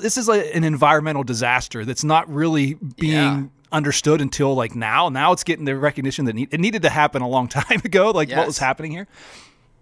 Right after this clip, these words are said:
Speaker 1: So she was evacuated from her house for, from a week. And so we, uh, so she couldn't work.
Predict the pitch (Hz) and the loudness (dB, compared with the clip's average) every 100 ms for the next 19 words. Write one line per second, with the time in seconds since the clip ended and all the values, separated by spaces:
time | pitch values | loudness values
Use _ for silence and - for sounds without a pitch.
0 | _ _ - - 156 143 226 208 160 165 | _ _ -16 -12 -6 -4 -2 -2 0 0
1 | - 131 117 135 131 123 107 123 - - | 0 -6 -6 -6 -4 -2 -2 -4 -8 -12
2 | 135 123 135 123 143 127 - - 123 139 | -12 -8 -4 -2 -2 -4 -10 -8 -2 0
3 | 156 160 170 160 147 135 131 135 - 151 | 2 0 -4 -6 -2 2 2 -2 -6 -4
4 | 208 143 127 151 - | -2 0 0 -2 -4